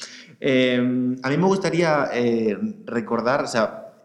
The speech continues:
Speaker 2: en YouTube hay dos figuras totalmente imprescindibles. En el mundo anglosajón es PewDiePie,
Speaker 1: Sin duda.
Speaker 2: el youtuber más exitoso de la historia. Es el único que ha pasado los cien millones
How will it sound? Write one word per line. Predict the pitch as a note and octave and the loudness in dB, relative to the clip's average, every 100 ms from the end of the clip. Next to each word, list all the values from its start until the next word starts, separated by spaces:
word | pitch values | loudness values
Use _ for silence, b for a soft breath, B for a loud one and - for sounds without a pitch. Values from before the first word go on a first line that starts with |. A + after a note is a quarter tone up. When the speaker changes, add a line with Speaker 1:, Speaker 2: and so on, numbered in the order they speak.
| _ | _
Speaker 2:
en | B2+ B2 | -2 0
YouTube | C3+ D3 E3+ C#3 | 0 2 0 0
hay | C3+ | 0
dos | B2+ A#2+ | 0 0
figuras | B2 A#2+ A#2 G#2 | 0 0 0 -2
totalmente | A#2+ A2+ A2 A2+ A2 G#2 G#2 G2+ - | -4 -2 0 2 2 0 -2 -4 -4
imprescindibles. | A#2 G#2 G#2 - G2 A2 C3+ F3+ - - - _ | -4 -4 -6 -8 -4 -2 -2 -6 -6 -14 -20 _
En | A2 | -2
el | G#2 | 2
mundo | A2+ B2 A#2+ | 2 2 0
anglosajón | A#2 G#2+ - C3+ A2+ F#2 - | -2 -4 -4 -2 -2 -4 -10
es | - | -8
PewDiePie, | G#2 F#2+ G#2 B2 F3+ - - | -4 -4 -2 -2 -4 -8 -16
Speaker 1:
Sin | - G#2+ | -12 -8
duda. | G#2 B2+ F#3+ - | -4 -6 -8 -14
Speaker 2:
el | F#2 E2+ E2+ E2+ E2 | -14 -12 -14 -16 -16
youtuber | G2 F#2+ G#2+ F#2+ F#2+ | -14 -8 -4 -4 -4
más | G2 G2+ G2+ | -2 -2 -2
exitoso | G#2 - F#2+ F#2+ F#2+ | -6 -10 -10 -8 -8
de | |
la | F#2 | -8
historia. | F2+ A#2 B2 C3+ | -8 -6 -4 -4
Es | - A2 | -4 -2
el | A2+ | 0
único | A#2+ A2+ G#2+ | 0 0 -2
que | |
ha | G2+ | -6
pasado | G#2 A2 A2 - | -8 -6 -6 -8
los | G2+ - - | -10 -12 -8
cien | A2 A#2+ A#2 | -2 0 0
millones | G#2+ G2 A2+ A2+ - | 0 2 0 0 -4